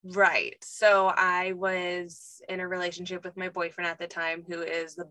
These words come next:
biological father of my son. Uh, and he was very thrown aback by it. Uh, not a, not a huge fan.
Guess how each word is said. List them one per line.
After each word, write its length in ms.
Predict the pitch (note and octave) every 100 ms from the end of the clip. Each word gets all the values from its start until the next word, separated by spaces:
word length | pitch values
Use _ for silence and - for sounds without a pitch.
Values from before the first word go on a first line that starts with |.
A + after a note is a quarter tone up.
| -
biological 720 | E3 D#3 E3 D#3+ E3 E3+ E3
father 380 | E3 D3+ D#3 D3+
of 180 | D3+ E3
my 160 | D3+
son. 480 | D3+ D#3 D3 E3 F#3+ - - - _ _ -
Uh, 480 | G#3 G3 F#3+ F#3+ F3+ - - - -
and 920 | B3 B3 A#3+ A#3 A#3 A3+ A3+ G#3 - - _ _ _ -
he 340 | G3 - A#3
was 960 | G3+ G3+ G3+ G3+ G3 F3+ - - - _ _ _ _ _ _ _ _ _ _ _ _ _ -
very 460 | G3+ A3+ A3 A3+ A#3
thrown 380 | - G#3+ G3+ G3
aback 420 | F#3 E3 D#3+ - -
by 220 | F3+ F3
it. 260 | F#3 A#3 - _ _ -
Uh, 260 | F3 F3 E3+
not 260 | F3 F#3 F#3
a, 200 | F#3 F3+
not 160 | F3+ F#3
a 300 | F#3 F3+ E3+ _ _ _ -
huge 380 | - G#3+ F#3+
fan. 500 | - F#3+ F3+ F#3+ A#3+